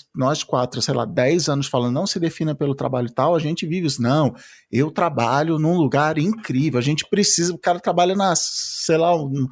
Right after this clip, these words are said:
lugar horrível, mas não, lá, sabe, lá tem, então a gente transfe-, acaba transferindo muito isso e, e é por isso que eu adorei a Dani usar a palavra "o outro", assim, a gente joga no ombro do outro. Eu trabalhei num lugar onde as pessoas falavam assim, "Não, é,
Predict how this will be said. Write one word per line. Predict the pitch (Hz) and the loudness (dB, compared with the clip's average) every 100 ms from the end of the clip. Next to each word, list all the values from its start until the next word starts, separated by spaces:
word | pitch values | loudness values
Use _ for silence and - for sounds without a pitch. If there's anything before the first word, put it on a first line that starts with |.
| - - - | -6 -20 -6
lugar | 139 139 156 | 0 4 4
horrível, | 175 151 156 180 190 190 | 4 4 2 4 4 4
mas | 180 180 151 | 4 2 4
não, | 135 156 214 220 156 | 4 4 4 4 4
lá, | 123 147 202 | 4 2 2
sabe, | 151 - 143 95 - - - - - | 0 0 0 -2 -6 -12 -18 -16 -4
lá | 117 131 175 | 0 2 0
tem, | - 147 160 | -2 -2 -2
então | 151 160 | -2 -2
a | |
gente | 160 165 - - _ _ _ _ | -2 -4 -6 -12 _ _ _ _
transfe-, | - 160 202 - | -2 0 -2 -2
acaba | 139 131 139 147 | -2 0 -2 -2
transferindo | - 175 - 170 160 185 | -4 -4 -2 -2 0 -2
muito | 156 160 160 156 | -2 -4 -4 -4
isso | 139 143 160 - 143 | 0 0 -2 -2 -2
e, | 139 135 127 | 0 0 -2
e | |
é | 127 | -2
por | 135 | -2
isso | 139 | -4
que | 156 | -4
eu | |
adorei | 151 151 143 - _ _ _ | 0 0 -2 -6 _ _ _
a | - | -6
Dani | 127 123 123 - | 0 0 0 -4
usar | 127 117 120 | -4 0 0
a | |
palavra | 127 120 117 | 2 0 2
"o | 120 | 0
outro", | 113 123 131 | 2 0 0
assim, | 117 120 | -2 -2
a | |
gente | 117 120 135 | -2 -4 -4
joga | 127 120 143 160 | -2 0 2 0
no | 147 | 0
ombro | 131 131 123 | 2 0 0
do | 120 | 0
outro. | 113 117 131 156 151 - _ _ - | 0 0 -2 -2 -4 -8 _ _ -8
Eu | - | -2
trabalhei | 127 123 131 | 0 2 4
num | 135 135 | 4 2
lugar | 135 131 | 2 2
onde | 147 147 | 0 -2
as | 156 | -4
pessoas | 151 165 147 | -4 -4 -2
falavam | 170 160 | -2 0
assim, | 160 147 | 0 0
"Não, | 156 160 | 2 2
é, | 139 | 2